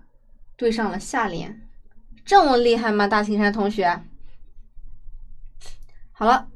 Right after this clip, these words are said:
那我们就先把这个对联啊，先来写一遍啊，同学们仔细的去观察，所有的字里面都穿插着我们学过的这些笔画，像花字、草字头，对不对？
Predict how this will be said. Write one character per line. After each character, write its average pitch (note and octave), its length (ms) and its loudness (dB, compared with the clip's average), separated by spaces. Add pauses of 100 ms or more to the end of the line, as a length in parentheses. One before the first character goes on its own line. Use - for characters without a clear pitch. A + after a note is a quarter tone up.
那 G#3 80 -4
我 G3 40 -2
们 G#3 200 2
就 A3 280 6 (300)
先 B3+ 200 -2
把 G#3 140 6
这 A3+ 60 0
个 A#3 80 4
对 A#3+ 200 4
联 G#3+ 140 4
啊， A3+ 200 4
先 G#3+ 200 -4
来 G3+ 120 2
写 G#3 240 -4
一 G3+ 40 4
遍 A3 160 2
啊， E3 80 0
同 E3+ 160 -6
学 F#3+ 60 -2
们 G3 180 0
仔 - 140 -8
细 G3+ 100 2
的 G#3+ 80 6
去 A3 120 -2
观 A#3 220 4
察， B3 280 0 (580)
所 C#4+ 320 2
有 G4 60 8
的 B3+ 120 8
字 G#3+ 160 -2
里 G#3+ 80 2
面 D#3+ 220 -4 (100)
都 D#4 220 6
穿 C4 280 0
插 A#3+ 200 0
着 G3 100 4
我 E3 40 0
们 D#3 120 -2
学 E3+ 280 -6
过 G3 140 2
的 G3 80 2
这 F#3 60 -2
些 G3+ 160 2
笔 F3 180 -2
画， D#3+ 220 -2
像 F3 200 -2
花 B3 260 6
字、 A3+ 280 0 (720)
草 - 180 -2
字 A#3 80 0
头， B3 380 6 (260)
对 B3+ 100 -2
不 A3+ 60 0
对？ A3 240 6